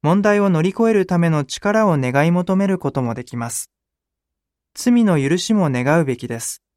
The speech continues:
家族やエホバに仕えている仲間のためにも祈れます。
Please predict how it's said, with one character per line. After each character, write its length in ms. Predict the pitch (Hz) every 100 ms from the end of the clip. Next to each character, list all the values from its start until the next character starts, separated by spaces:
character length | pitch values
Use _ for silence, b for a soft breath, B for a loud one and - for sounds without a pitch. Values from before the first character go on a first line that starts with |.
| _ _ _ _ _ _ _ _ -
家 140 | 165
族 260 | 151 147 131
や 180 | 120 113 _ _ _ _ 180
エ 80 |
ホ 120 | 202 196
バ 120 | 180
に 160 | 156
仕 80 | - 196
え 160 | 202
て 140 | 190 165
い 40 |
る 140 | 147 131
仲 240 | 127 190
間 120 | 208
の 140 | 214 208
た 140 | 196
め 120 | 220
に 140 | 220 190
も 160 | 135
祈 180 | 113 117
れ 120 | 120
ま 140 | 117 120
す。 240 | -